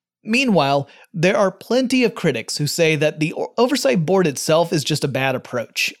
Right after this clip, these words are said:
and there should be a truly independent review board that's in place to look at issues like Trump's ban.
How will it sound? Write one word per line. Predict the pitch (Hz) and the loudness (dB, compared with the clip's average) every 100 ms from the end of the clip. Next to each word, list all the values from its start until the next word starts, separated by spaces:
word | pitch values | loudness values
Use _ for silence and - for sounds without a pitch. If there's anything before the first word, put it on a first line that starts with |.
| - | -4
and | 151 147 143 | 0 0 2
there | 147 | 0
should | 147 165 | 0 -2
be | 143 151 | -2 0
a | 160 143 | 2 0
truly | - - 196 185 170 | -2 -2 2 2 0
independent | 170 165 160 156 156 147 147 - | 0 -2 0 -2 -2 -2 -4 -4
review | 147 127 170 196 | -4 0 0 2
board | 139 120 120 117 - - _ - | 2 -2 -4 -8 -14 -20 _ -2
that's | 135 131 | -2 0
in | 151 143 | -2 -2
place | - 156 147 | 0 0 0
to | - | 0
look | 143 147 143 | -2 0 0
at | 147 | -2
issues | 147 139 143 135 123 - - _ | -2 -2 0 0 -2 -8 -16 _
like | - 143 151 - | -2 0 0 -4
Trump's | - 147 135 - | -2 -2 -2 -6
ban. | 214 226 139 95 | -2 0 0 -6